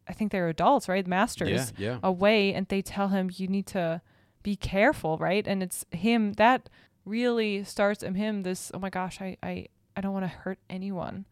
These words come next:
Speaker 2: I know.
Speaker 1: And it's, I mean, it's part of his upbringing as a monk, and then also his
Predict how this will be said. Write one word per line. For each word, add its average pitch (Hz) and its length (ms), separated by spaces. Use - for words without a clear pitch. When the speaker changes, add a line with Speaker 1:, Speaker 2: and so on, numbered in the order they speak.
Speaker 2:
I 87 80
know. 95 200
Speaker 1:
And 226 120
it's, - 220
I 233 40
mean, 240 160
it's - 80
part 240 300
of 208 140
his 190 360
upbringing 196 540
as 175 160
a 175 60
monk, 190 480
and 185 180
then 185 180
also 185 360
his 185 380